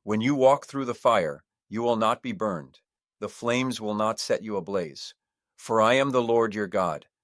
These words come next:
the Holy One of Israel, your Savior.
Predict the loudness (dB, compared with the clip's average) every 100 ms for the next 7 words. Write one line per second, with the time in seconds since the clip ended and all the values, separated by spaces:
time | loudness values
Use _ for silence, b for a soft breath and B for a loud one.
0 | _ -6 -6 -4 -2 0 0 0 0 0
1 | -2 -4 -8 -10 -10 -14 _ -8 -4 -4
2 | -4 -6 -6 -10 -18